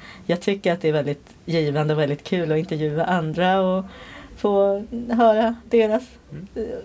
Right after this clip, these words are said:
Speaker 1: livshistorier på olika sätt, just för att, eh, jag har ju aldrig varit någon så här teori eller, eh, haft lätt för att studera och sånt. Men däremot genom praktik och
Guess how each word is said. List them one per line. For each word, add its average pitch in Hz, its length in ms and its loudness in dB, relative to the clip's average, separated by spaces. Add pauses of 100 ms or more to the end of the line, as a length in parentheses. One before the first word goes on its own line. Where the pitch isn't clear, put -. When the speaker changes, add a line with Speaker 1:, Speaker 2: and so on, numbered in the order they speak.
(120)
Speaker 1:
livshistorier 202 760 0
på 208 140 -2
olika 196 260 -2
sätt, 196 320 -2
just 180 240 -4
för 185 80 0
att, 180 260 -4
eh, 170 160 4 (520)
jag 185 120 2
har 196 100 4
ju 185 60 6
aldrig 160 200 4
varit 147 260 0
någon 147 120 -4
så 151 80 -2
här 147 80 -2
teori 147 560 0
eller, 143 240 0 (600)
eh, 160 80 0
haft 151 260 -2
lätt 156 320 -2
för 160 180 0
att 147 60 -4
studera 185 520 2
och 185 60 -4
sånt. 156 280 -4
Men 180 120 0
däremot 185 420 2
genom 151 240 0
praktik 170 680 -4
och 156 180 0